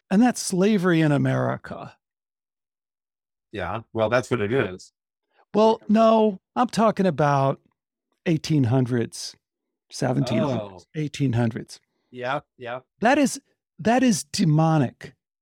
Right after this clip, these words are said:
Speaker 1: That is
Speaker 2: Yeah.
Speaker 1: satanic. In, I'm not Christian, but whatever those terms mean, that is. That you would take this person you would enslave them to do work,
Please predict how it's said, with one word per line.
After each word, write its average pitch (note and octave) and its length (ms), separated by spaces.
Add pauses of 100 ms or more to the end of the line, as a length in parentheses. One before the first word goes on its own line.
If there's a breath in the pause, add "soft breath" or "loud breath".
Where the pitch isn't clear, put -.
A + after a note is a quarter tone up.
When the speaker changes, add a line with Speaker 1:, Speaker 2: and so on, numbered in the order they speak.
(300)
Speaker 1:
That G#3+ 180
is A#3 160
Speaker 2:
Yeah. F#2+ 80
Speaker 1:
satanic. D#3+ 920 (600)
In, F3 260
I'm F3 220
not E3 240
Christian, - 440 (360)
but D3+ 240
whatever A3+ 480
those B3+ 240
terms D#3+ 380
mean, D#3+ 380
that E3+ 300
is. F#3 560 (580)
That - 200
you C4 80
would G#3 140
take G3+ 320
this G#3+ 200
person C3 760 (960)
you D3+ 180
would D3 260 (320)
enslave D3+ 500
them F3+ 220
to - 120
do E3+ 200
work, B2+ 480